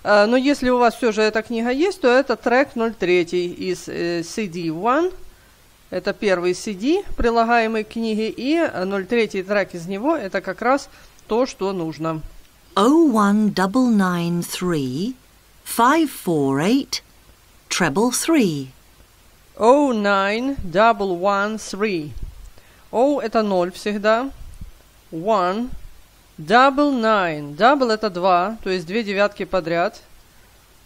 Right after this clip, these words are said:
Speaker 1: Three. Five four eight.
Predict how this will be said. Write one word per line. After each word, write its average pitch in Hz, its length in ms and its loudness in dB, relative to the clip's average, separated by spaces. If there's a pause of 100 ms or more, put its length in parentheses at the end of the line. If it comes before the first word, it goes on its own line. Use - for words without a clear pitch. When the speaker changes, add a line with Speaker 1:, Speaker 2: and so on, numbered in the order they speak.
(720)
Speaker 1:
Three. 208 640 -4 (1080)
Five 247 380 0
four 180 460 -4
eight. 185 480 -6